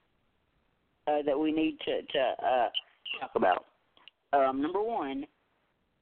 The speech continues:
two former guests will be making big debuts next week. Uh, um, one of my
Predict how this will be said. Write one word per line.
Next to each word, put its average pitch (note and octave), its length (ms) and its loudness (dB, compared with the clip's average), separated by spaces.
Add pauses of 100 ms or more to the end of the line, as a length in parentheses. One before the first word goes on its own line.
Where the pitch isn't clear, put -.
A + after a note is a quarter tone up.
(320)
two A#3 260 0
former A3+ 260 -4
guests F3 380 -6 (100)
will D#3 140 0
be D3 100 -2
making C#3+ 400 -4 (100)
big D#3+ 160 -2 (160)
debuts D3 760 0 (120)
next B2 260 0
week. F#2+ 200 -2 (880)
Uh, B2+ 320 2 (1300)
um, D#3 240 -2
one D#3+ 140 0
of D#3+ 160 -2
my D#3 400 0